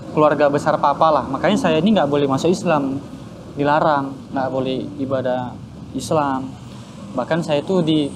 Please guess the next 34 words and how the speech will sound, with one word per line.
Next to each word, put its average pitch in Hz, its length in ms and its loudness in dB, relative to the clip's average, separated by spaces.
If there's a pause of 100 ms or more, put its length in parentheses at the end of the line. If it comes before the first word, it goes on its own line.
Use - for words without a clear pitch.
di 139 160 2
khitan, 156 400 2
di 180 80 4
sunat 156 400 0
tuh 226 160 4
dan 170 160 4
bisa 151 240 0
baca 147 320 4
Al-Quran, 147 480 4 (800)
baru 151 480 4 (320)
di 147 480 4 (720)
kelas 147 340 4
satu 151 320 2
S 151 240 2
M 147 160 2
A, 220 320 4
sedang 156 320 4
liburan 156 400 6
mau 214 80 6
naik 180 160 2
ke 175 80 2
kelas 185 160 4
dua 185 160 6
S 202 80 2
M 214 80 4
A 202 80 4
malahan. 139 400 2 (640)
Karena 190 160 6
saking 226 480 6
dipantau 208 400 4
sama 208 320 4
ayah, 233 240 4
nggak 170 160 4
boleh, 160 240 4